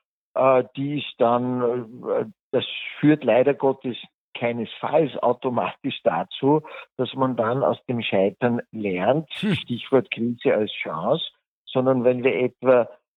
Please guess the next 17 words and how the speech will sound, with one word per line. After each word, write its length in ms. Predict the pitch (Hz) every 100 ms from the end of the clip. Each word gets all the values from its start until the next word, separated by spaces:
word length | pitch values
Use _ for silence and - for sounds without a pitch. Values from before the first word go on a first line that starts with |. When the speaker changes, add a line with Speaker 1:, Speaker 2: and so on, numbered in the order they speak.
| _ _
Speaker 1:
die 60 | 127
letzte 520 | 110 120 123 - 151
Phase 560 | - 113 98 110 123 143
in 460 | 139 127 107 131
der 120 | 117 117
Wirtschaftsgeschichte 920 | 131 - 123 - - - 131 - 131
betrachten, 640 | 110 - 98 107 - -
wo 100 | 113
der 120 | 117 113
Finanzkapitalismus 1300 | 120 101 110 - - 117 120 120 117 110 - 117 -
kollabiert 680 | 117 107 98 - 101 110
ist, 220 | 143 127 127
dann 160 | 120
war 120 | 113
das 180 | 113 113
eben 220 | 117 110
neunzehnhundertneunundzwanzig 1120 | 113 107 - 117 95 107 127 - 123 117 -